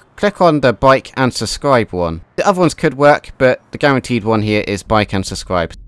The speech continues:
Open that race course up. This one you can do solo here.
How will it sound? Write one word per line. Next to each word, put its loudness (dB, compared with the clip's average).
Open 2
that 2
race -2
course -4
up. -4
This 2
one 6
you -2
can 0
do 0
solo 2
here. 0